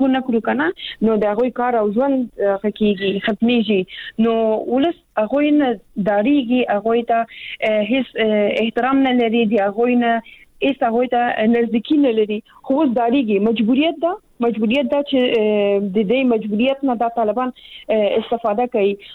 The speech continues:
او که دا ادامه ولري، نو زه مطمئن یم چې ولس به د طالبانو پر وړاندې به خپل غږ اوچتوي او طالبان به هیڅ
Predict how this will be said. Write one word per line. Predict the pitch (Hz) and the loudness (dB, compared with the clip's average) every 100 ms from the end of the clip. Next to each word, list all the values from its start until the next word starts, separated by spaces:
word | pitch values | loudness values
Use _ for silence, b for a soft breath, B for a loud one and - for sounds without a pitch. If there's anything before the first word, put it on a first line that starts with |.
| B | B
او | 220 233 | -2 0
که | 285 | -2
دا | 233 320 359 | 0 0 0
ادامه | 233 208 220 302 | 0 0 0 2
ولري، | 311 196 190 233 311 320 B B _ - 233 | 2 2 2 2 0 -4 B B _ -2 2
نو | 254 262 | 2 2
زه | 220 285 | 0 2
مطمئن | 285 262 254 247 285 294 | 2 0 -2 0 2 2
یم | 294 285 | 4 2
چې | - 269 | 0 0
ولس | 240 262 330 277 | 2 2 0 -2
به | 226 196 196 - - | -2 -2 -4 -10 -12
د | 220 233 | -4 -2
طالبانو | 240 208 220 240 254 247 | 0 0 0 0 0 0
پر | 254 226 | -2 -2
وړاندې | 220 240 247 233 | -2 0 2 2
به | 220 | -2
خپل | 233 _ 262 240 | -6 _ 0 0
غږ | 254 277 | 0 -2
اوچتوي | 294 - 285 277 277 320 B B B - | -4 -4 0 2 2 0 B B B -2
او | 233 220 220 214 214 214 226 B B - | 0 2 4 4 4 2 -2 B B -4
طالبان | 220 220 240 247 | -2 0 0 2
به | 226 240 226 269 262 - | 2 2 0 -2 -4 -2
هیڅ | 233 302 - | 0 -2 -4